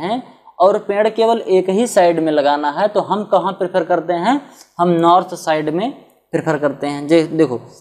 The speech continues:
जैसे ये होता है, ये होता है नॉर्थ, ये होता है साउथ, ये होता है ईस्ट और ये होता है वेस्ट। ठीक,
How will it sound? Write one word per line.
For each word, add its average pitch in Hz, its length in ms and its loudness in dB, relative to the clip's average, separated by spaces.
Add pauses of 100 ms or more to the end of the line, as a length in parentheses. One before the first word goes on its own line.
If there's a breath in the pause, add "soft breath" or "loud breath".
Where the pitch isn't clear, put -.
(180)
जैसे 170 440 2 (220)
ये 185 200 4
होता 131 320 -2
है, 156 160 -10 (400)
ये 175 120 4
होता 175 300 4
है 175 100 2
नॉर्थ, 165 420 0 (300)
ये 170 80 2
होता 170 280 4
है 160 60 0
साउथ, 120 400 -4 (240)
ये 170 120 4
होता 160 300 2
है 160 80 -4 (140)
ईस्ट 208 340 -4 (180)
और 156 180 2
ये 165 100 8
होता 147 280 -2
है 196 120 -2 (640)
वेस्ट। 135 440 0 (360)
ठीक, 240 200 -4